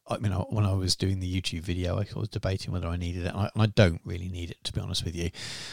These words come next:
I've got everything digital so far, 'cause I think it's great when you go to an event and you can, um, sort of flip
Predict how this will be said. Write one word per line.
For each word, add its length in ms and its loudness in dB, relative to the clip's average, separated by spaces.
I've 220 6
got 200 6
everything 680 2
digital 380 0
so 180 4
far, 500 4
'cause 260 -4
I 60 -2
think 160 -4
it's 120 -4
great 320 0
when 100 0
you 60 0
go 160 2
to 160 -4
an 60 0
event 360 -2
and 180 -4
you 120 -4
can, 480 -4
um, 240 -4
sort 140 -2
of 40 -6
flip 240 -8